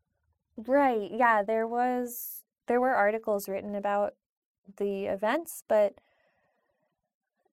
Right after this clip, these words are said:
there wasn't really much of a follow-up. There, I couldn't find anywhere that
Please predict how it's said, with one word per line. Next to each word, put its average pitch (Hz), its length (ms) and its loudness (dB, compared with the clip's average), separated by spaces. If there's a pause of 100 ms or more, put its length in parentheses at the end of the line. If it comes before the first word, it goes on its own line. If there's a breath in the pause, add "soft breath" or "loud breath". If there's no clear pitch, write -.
(220)
there 233 520 2
wasn't 226 460 2
really 247 300 -2
much 226 240 -6
of 220 80 -6
a 208 80 -8
follow-up. 262 920 -2 (520 soft breath)
There, 233 380 0 (140)
I 226 440 0
couldn't 262 340 -4
find 214 260 -6
anywhere 196 600 -4
that 185 500 -4